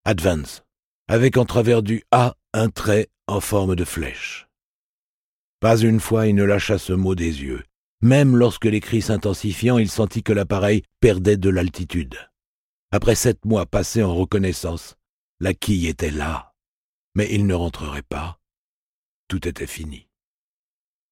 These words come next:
La dernière chose qu'il entendit fut quelqu'un qui criait, « Préparez-vous ! Préparez-vous ! Préparez-vous ! » Comme s'il était même seulement possible que quiconque réchappe à l'impact.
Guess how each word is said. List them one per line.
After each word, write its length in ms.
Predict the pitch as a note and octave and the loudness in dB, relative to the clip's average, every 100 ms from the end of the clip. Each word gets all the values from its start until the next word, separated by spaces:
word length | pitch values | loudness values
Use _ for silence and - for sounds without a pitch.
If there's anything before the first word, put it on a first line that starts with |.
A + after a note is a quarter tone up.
| _ - | _ -6
La 180 | F#2+ F#2+ | 0 2
dernière 460 | G2+ D#3 D#3+ D3+ B2 | 6 6 6 4 2
chose 280 | C#3 A#2+ | 2 0
qu'il 200 | - A#2 | 2 2
entendit 580 | A2 F#2+ G#2 F#2+ C#3 B2+ - | 2 2 0 2 2 0 -6
fut 240 | - B2 A2 | -2 0 4
quelqu'un 440 | C#3 B2+ C3+ B2 | 4 4 2 0
qui 120 | G#2 | 0
criait, « 480 | - F2 C#2 - - _ _ _ _ - | -4 -2 -2 -4 -8 _ _ _ _ 4
Préparez-vous ! 580 | C4+ C4+ C4 A#3 F3 - - _ - | 6 8 6 8 6 4 -10 _ 0
Préparez-vous ! 680 | C#4+ D4 D4+ D#4+ F4 D4 F2 - - - _ | 2 4 4 8 8 8 6 -2 -20 -20 _
Préparez-vous ! » 640 | - A#3 C4 D4 D4+ C4+ A#2+ _ _ _ _ _ _ _ - | 4 6 8 8 6 4 0 _ _ _ _ _ _ _ 2
Comme 180 | A#2 G#2 | 4 2
s'il 300 | - A2+ G2 | 0 0 0
était 220 | D#2+ F#2 | 0 -2
même 200 | F2 E2 | -2 -6
seulement 440 | - F2+ D#2+ D#2 | -2 -2 0 -4
possible 520 | - D#2+ - E2 E2+ - - - | -4 -6 -4 -8 -8 -12 -14 -6
que 80 | |
quiconque 580 | G2 A2 F#2+ F#2+ D#2+ - - | -4 -4 -4 -4 -4 -10 -16
réchappe 520 | - E2+ F#2+ G2 E2+ | -6 -2 0 0 -2
à 60 | D#2+ | -2
l'impact. 580 | D2 C#2 - - - | -6 -6 -10 -10 -18